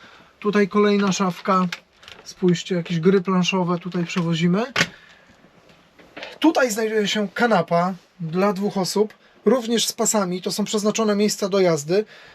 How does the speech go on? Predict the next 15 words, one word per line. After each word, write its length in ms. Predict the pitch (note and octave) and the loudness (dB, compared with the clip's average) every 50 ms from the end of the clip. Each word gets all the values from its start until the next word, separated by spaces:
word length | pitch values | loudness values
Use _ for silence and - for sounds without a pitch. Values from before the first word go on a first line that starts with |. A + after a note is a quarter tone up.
| - _ _ _ - | -20 _ _ _ -2
E, 340 | F#3 F#3 F#3 F#3 F#3 F#3 F#3+ | 0 2 2 4 2 2 2
na 140 | F#3+ G#3 | 0 0
tej 140 | G3 A#3 G#3+ | 0 0 -2
kanapie 340 | - G#3+ G#3 G#3 F3+ G3 G3 | 0 2 0 0 0 -2 -6
podróżują 540 | - G#3 F#3 G3+ G3+ F#3+ F3+ G#3+ G3+ F#3+ F3+ | -4 -4 -4 -2 0 0 2 4 4 4 2
nasze 320 | F3+ F3+ E3 - - E3+ | 0 -2 -4 -4 -4 -4
dzieci. 480 | D#3+ F3+ D#3+ D3 - - F#3 G#3 B3+ C#4 _ _ _ _ _ _ _ _ - - - - - - - - - - - | -2 -2 -2 -2 -2 -6 -6 -6 -8 -8 _ _ _ _ _ _ _ _ -20 -20 -20 -20 -20 -20 -20 -20 -20 -10 0
Te 100 | - A3 | 0 0
fotele 360 | F3 A3 G#3 - G#3+ G3+ F#3 F3+ | 2 2 0 2 2 2 2 0
oczywiście 440 | F3 - F#3+ F3+ F3+ - - G3 | -6 -6 -6 -8 -8 -6 -8 -8
są 200 | F3 - F3+ E3+ | -4 -2 0 0
obrotowe. 600 | D#3 D3 D3+ D3+ D3+ G#3 A3 A3 A#3+ B3 C4+ C#4+ - _ _ - - - _ _ _ _ - D#4 | 0 -2 -2 -4 0 2 2 2 4 2 2 0 -2 _ _ -20 -20 -20 _ _ _ _ -8 -6
I 80 | G#3+ | -2
teraz 340 | F3+ A#3+ A3+ A3 G#3+ G#3 - | 0 2 2 2 2 0 0
tak. 340 | - G3 F3 D#3+ - - | 0 0 0 0 -2 -6